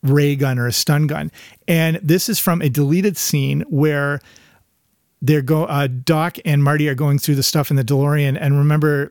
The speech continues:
Doc had packed a suitcase originally. So they're going through that, seeing if they can find anything to help them. And they find that Doc had packed a hairdryer that Marty then eventually uses to create the complete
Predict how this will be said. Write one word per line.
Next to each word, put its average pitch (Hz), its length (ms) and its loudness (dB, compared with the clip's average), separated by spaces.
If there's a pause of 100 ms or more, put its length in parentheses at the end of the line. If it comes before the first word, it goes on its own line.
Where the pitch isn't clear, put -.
(160)
Doc 143 360 0
had 135 140 -2
packed 143 300 -2
a 135 80 -2
suitcase 170 720 -2 (380)
originally. 165 340 2
So 170 140 -2
they're 147 100 0
going 156 240 2
through 156 200 0
that, 139 280 -2
seeing 147 200 2
if 139 60 -2
they 139 120 0
can 135 160 0
find 135 240 0
anything 131 240 2
to 120 80 0
help 170 180 0
them. 143 220 -4 (300)
And 156 200 2
they 165 60 2
find 139 400 0
that 147 160 -6
Doc 127 320 0
had 135 180 -4
packed 135 340 -4
a 170 40 -4
hairdryer 151 720 -2 (340)
that 165 160 -2
Marty 151 380 2
then 143 260 -2
eventually 135 440 0
uses 135 340 0
to - 120 -2
create 139 300 -2
the 139 80 -2
complete 139 580 -2